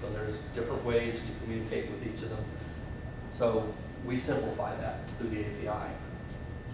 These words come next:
There's a large number of commands for each device. Spectrometer may, may not have so many commands, but a lamp module or the Indy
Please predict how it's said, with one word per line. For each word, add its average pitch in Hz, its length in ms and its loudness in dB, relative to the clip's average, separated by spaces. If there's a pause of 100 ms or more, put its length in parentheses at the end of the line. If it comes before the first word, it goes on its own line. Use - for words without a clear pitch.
(1200)
There's 113 160 -4
a 113 40 0
large 127 320 8
number 123 160 4
of - 80 0
commands 127 380 4
for - 120 0
each - 200 -2
device. - 500 -4 (280)
Spectrometer 147 600 4
may, 131 300 2 (140)
may 135 100 0
not 131 140 2
have 131 200 4
so 143 100 0
many 131 200 2
commands, 131 440 -2 (640)
but 113 160 8
a 113 40 4
lamp 113 280 6
module 127 540 6 (800)
or 113 160 8
the 107 280 4 (520)
Indy 131 360 4